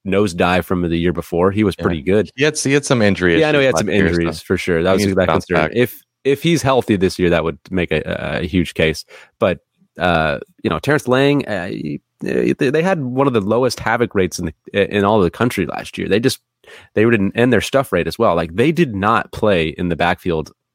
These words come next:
Speaker 1: at all of the offense. The offense dictated what they were gonna,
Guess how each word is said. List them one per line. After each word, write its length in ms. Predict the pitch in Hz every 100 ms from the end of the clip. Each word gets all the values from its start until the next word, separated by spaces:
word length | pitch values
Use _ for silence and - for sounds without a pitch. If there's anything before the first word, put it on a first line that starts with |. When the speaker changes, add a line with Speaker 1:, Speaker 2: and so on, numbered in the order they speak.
| _ _ 95
Speaker 1:
at 120 | 90
all 200 | 90 82
of 100 | -
the 80 | 82
offense. 320 | 69 85 -
The 160 | 98
offense 400 | 104 - 101 - _ _ 95
dictated 400 | 101 104 101 90
what 200 | 82 85
they 80 | 87
were 140 | 80
gonna, 220 | 78 82